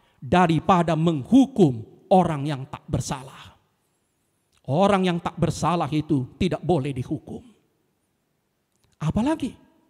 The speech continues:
jangan perkosa hak orang miskin dalam perkaranya. Sebab orang miskin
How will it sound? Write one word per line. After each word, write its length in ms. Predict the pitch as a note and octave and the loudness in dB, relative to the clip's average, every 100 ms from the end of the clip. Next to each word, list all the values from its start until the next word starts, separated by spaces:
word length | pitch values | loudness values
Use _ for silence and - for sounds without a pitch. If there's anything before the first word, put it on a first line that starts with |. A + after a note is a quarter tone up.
| _ _ _ _ _ _ _ _ _ _ _ _ _ _ _ _ _ - | _ _ _ _ _ _ _ _ _ _ _ _ _ _ _ _ _ -12
jangan 400 | - C#3+ C#3+ C3 | -6 -4 -4 -6
perkosa 640 | - - F3+ A#2+ - A#2 | -8 -6 -4 -4 -8 -14
hak 320 | - E3 - - | -12 -12 -10 -10
orang 240 | C3+ C3 | -8 -8
miskin 420 | C#3+ - - - - _ _ _ - | -8 -8 -14 -18 -20 _ _ _ -10
dalam 320 | C#3 C3+ A#2 | -6 -4 -6
perkaranya. 720 | A2+ - - C#3 B2 B2 D#3+ - _ _ _ _ _ _ _ _ _ - | -8 -12 -12 -14 -14 -16 -20 -20 _ _ _ _ _ _ _ _ _ -10
Sebab 400 | E3 C#3 A#2+ - | -6 -6 -6 -2
orang 240 | D#3+ F3 | 0 0
miskin 560 | D#3+ D#3 - - C3 | -2 -4 -4 -12 -16